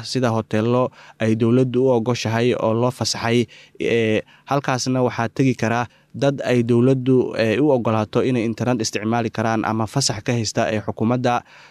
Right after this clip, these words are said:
Laakiin dadka qaar, Suhaybo, waxa iyaguna ay ku doodayaan,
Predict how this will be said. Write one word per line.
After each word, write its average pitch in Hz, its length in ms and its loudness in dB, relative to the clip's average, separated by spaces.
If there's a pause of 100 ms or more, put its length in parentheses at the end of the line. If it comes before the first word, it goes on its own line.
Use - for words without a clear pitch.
(100)
Laakiin 127 320 2
dadka 160 220 0
qaar, 143 180 -2
Suhaybo, 135 400 4
waxa 113 280 0
iyaguna 135 340 4
ay 117 100 0
ku - 140 0
doodayaan, 113 520 2